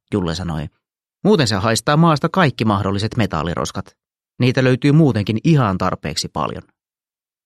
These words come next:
Koska tuuli alkoi käydä jo turhankin vilpoisaksi, he siirtyivät laivan kannelle ja ostivat itselleen kaakaot.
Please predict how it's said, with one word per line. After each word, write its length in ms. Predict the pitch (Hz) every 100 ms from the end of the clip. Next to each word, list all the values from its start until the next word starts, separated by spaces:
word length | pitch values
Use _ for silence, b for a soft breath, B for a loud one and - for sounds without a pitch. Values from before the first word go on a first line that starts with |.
| _ _ _ _ _ _ _ _ _ _ _ _ _ -
Koska 240 | - -
tuuli 280 | - 196 151
alkoi 320 | 107 - 107
käydä 260 | - 123 110
jo 100 | 113
turhankin 500 | 165 139 104 107 104
vilpoisaksi, 720 | 127 - 87 80 - - - _ _ _ -
he 40 |
siirtyivät 500 | 117 135 104 101 101
laivan 360 | 139 151 151 156
kannelle 540 | 139 120 107 107 107 - -
ja 80 | 131
ostivat 380 | 92 117 143 -
itselleen 440 | 147 151 143 151
kaakaot. 540 | - 78 - - -